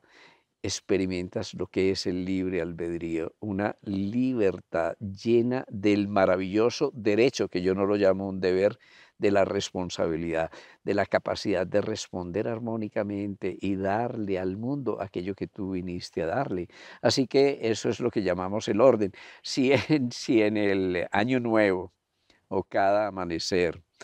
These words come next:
o después de cada crisis, cuando tenemos que renacer,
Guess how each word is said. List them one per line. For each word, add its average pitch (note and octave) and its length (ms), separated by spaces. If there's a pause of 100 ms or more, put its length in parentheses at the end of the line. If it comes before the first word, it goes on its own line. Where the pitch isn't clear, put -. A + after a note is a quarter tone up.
(260)
o G2 120
después G2 400
de G#2+ 100
cada G2+ 320
crisis, G2+ 640
cuando F2 340
tenemos E2+ 560
que F#2+ 340
renacer, F2+ 840